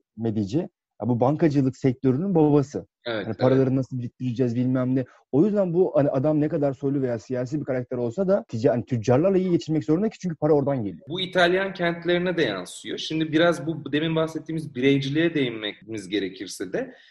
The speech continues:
Speaker 2: İtalyan kentlerinde bir rekabet var. Şimdi hem birbirleriyle rekabet var, birbirleriyle hep kısır mücadeleler içindeler.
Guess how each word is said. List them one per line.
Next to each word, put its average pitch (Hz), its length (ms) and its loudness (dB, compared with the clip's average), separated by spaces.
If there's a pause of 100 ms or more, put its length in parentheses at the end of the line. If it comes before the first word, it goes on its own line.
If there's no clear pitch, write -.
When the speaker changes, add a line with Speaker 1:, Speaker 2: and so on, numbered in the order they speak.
(440)
Speaker 2:
İtalyan 160 500 2
kentlerinde 160 760 -2
bir 160 180 -2
rekabet 151 600 2
var. 90 200 -4
Şimdi 110 160 -10
hem 156 180 0
birbirleriyle 147 580 0
rekabet 98 640 -4
var, 139 180 -4
birbirleriyle 139 580 2
hep 135 180 -6
kısır - 280 -6
mücadeleler 123 640 0
içindeler. 90 800 -8